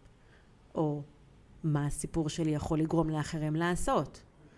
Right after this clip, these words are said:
וככל שתתמקדו בלמידה ובהתפתחות,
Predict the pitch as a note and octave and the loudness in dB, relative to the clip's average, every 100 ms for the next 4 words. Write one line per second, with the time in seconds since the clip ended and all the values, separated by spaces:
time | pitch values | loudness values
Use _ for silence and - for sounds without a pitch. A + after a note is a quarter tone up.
0 | - - - D#3 D3+ D3+ A#3+ C4 E4+ G3 | -20 -20 -10 -6 -4 0 0 2 0 -2
1 | - D#3 E3 G#3+ G3+ D#3 D3 D3 D3+ F#3+ | -2 0 4 6 6 4 2 2 4 6
2 | G3 F3 C#3+ C#3+ C#3+ - D3 - G#3+ E3+ | 6 4 2 -2 -4 -4 -6 2 4 4